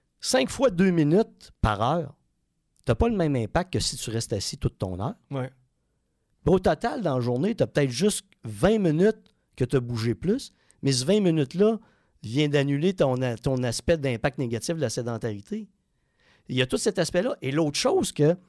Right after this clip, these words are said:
Speaker 1: je disais dans une de, dans, dans un de mes podcasts, on est tout le monde à cent calories par jour d'un poids santé. Cent calories par jour, c'est vingt minutes de marche et au bout d'une année,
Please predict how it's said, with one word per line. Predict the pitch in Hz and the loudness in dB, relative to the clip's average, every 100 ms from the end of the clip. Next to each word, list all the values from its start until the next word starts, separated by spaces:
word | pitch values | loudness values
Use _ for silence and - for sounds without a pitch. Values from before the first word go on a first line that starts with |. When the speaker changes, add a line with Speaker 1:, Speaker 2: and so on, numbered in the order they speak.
| _ _ _ - | _ _ _ -14
Speaker 1:
je | 110 | -12
disais | 110 117 123 185 247 254 - | -10 -8 -2 -2 -2 -6 -14
dans | 113 127 123 | -2 0 0
une | 123 165 | 0 -2
de, | 131 117 110 104 | 0 0 -2 -4
dans, | 110 113 | -6 -4
dans | 110 110 | 0 2
un | 175 | 4
de | |
mes | 165 | 2
podcasts, | - 101 - 151 254 - _ _ _ _ _ _ _ _ | 0 -4 -4 -6 -6 -16 _ _ _ _ _ _ _ _
on | - 127 147 | 0 0 2
est | 208 226 - _ - | -2 -4 -10 _ 0
tout | 294 | 2
le | 269 | 2
monde | 170 135 170 269 _ _ _ _ _ _ _ | 0 -2 -4 -10 _ _ _ _ _ _ _
à | 117 123 | -8 -6
cent | - - 247 | -4 0 0
calories | 240 175 143 135 170 | 2 2 2 0 -2
par | - 139 117 | -4 -4 -4
jour | 117 156 180 | -6 -6 -6
d'un | 107 107 123 | -8 -4 -4
poids | 113 - 135 156 | -4 -6 -6 -8
santé. | - 147 131 - 135 _ _ _ _ _ _ _ _ _ _ _ | -10 -10 -10 -12 -14 _ _ _ _ _ _ _ _ _ _ _
Cent | - - 233 254 | -6 -2 0 2
calories | 226 180 165 | 2 2 2
par | 185 131 | -2 -2
jour, | 127 123 - _ _ _ _ _ | 0 -2 -4 _ _ _ _ _
c'est | - - 110 | -10 -6 -6
vingt | 98 101 196 | -4 0 0
minutes | 226 190 190 | 2 0 0
de | 123 | -2
marche | 104 104 208 - - - _ _ _ _ - | -2 -4 -8 -14 -18 -20 _ _ _ _ -8
et | 120 | -6
au | - 120 | -4 -4
bout | 120 180 | -2 -4
d'une | 139 131 | -2 0
année, | 117 107 131 | 0 -2 -4